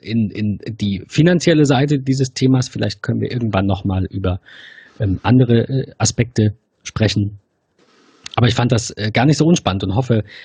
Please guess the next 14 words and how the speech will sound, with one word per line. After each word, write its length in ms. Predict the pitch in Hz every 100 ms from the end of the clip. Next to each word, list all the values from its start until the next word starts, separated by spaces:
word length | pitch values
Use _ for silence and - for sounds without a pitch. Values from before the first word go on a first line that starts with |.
| -
dass 240 | 113 -
wir 220 | 110 113
eben 160 | 107 110
nicht 160 | 113 123
nur 100 | 110
untereinander 640 | 151 170 143 139 135 131
wieder 160 | 131
ein 40 | 135
bisschen 240 | 131 139
was 140 | 117 113
gelernt 300 | 117 117 120
haben, 120 | 113
sondern 240 | 107 101
auch 200 | 98 110